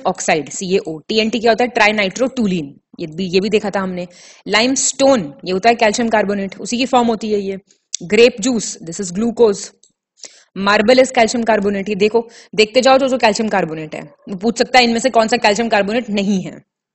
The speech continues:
फॉर्मेलिन, ये टेन परसेंट सॉल्यूशन होता है किसका? फॉर्मल्डिहाइड का,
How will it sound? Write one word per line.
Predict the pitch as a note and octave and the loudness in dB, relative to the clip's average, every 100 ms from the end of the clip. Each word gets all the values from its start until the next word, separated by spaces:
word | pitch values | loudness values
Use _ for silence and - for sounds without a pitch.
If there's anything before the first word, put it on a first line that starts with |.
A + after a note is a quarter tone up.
| _ _ _ _ _ - _ - - - - | _ _ _ _ _ -20 _ -20 -20 -20 -10
फॉर्मेलिन, | - A#3 A#3 B3 G#3 | 2 4 6 6 4
ये | G3+ | 2
टेन | A3 A#3 | 2 4
परसेंट | B3+ B3+ C4 | 2 0 0
सॉल्यूशन | B3+ A3 B3 | 0 -2 -2
होता | A#3 A3 | -2 0
है | A#3+ | 0
किसका? | A#3 - C#4+ | 0 -2 -4
फॉर्मल्डिहाइड | - A3+ G3+ G3+ G#3 F#3 D#3+ | 2 2 2 0 0 0 -4
का, | - C#3+ | -6 -10